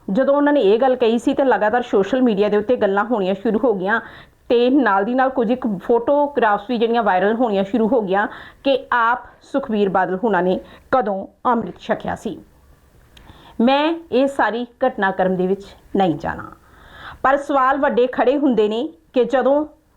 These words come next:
ਇੱਕ ਵਾਰ ਅੰਮ੍ਰਿਤਪਾਲ ਸਿੰਘ ਹੋਰਾਂ ਦੇ ਹੱਕ ਦੇ ਵਿੱਚ ਖੜੀ ਹੋਈ ਦਿਖਾਈ ਦਿੰਦੀ ਹੈ ਸ਼੍ਰੋਮਣੀ ਅਕਾਲੀ ਦਲ ਪਾਰਟੀ, ਤੇ ਇੱਕਦਮ ਜਦੋਂ ਸ਼੍ਰੋਮਣੀ ਅਕਾਲੀ ਦਲ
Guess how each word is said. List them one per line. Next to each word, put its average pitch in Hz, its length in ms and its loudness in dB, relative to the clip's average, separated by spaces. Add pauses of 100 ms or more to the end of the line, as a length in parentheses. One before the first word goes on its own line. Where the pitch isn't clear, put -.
(360)
ਇੱਕ 277 220 0
ਵਾਰ 277 280 2 (440)
ਅੰਮ੍ਰਿਤਪਾਲ 262 600 0
ਸਿੰਘ 254 260 -6 (240)
ਹੋਰਾਂ 226 220 2
ਦੇ 240 220 0
ਹੱਕ 208 220 -2
ਦੇ 226 100 2
ਵਿੱਚ 226 260 -6
ਖੜੀ 254 300 0 (380)
ਹੋਈ 240 120 2
ਦਿਖਾਈ 220 360 -2
ਦਿੰਦੀ 247 300 0
ਹੈ 277 80 0
ਸ਼੍ਰੋਮਣੀ 262 380 2
ਅਕਾਲੀ 254 240 0
ਦਲ 262 120 2
ਪਾਰਟੀ, 262 420 0 (400)
ਤੇ 302 80 2
ਇੱਕਦਮ 320 500 0
ਜਦੋਂ 330 220 0
ਸ਼੍ਰੋਮਣੀ 311 460 2 (100)
ਅਕਾਲੀ 277 320 0
ਦਲ 277 240 0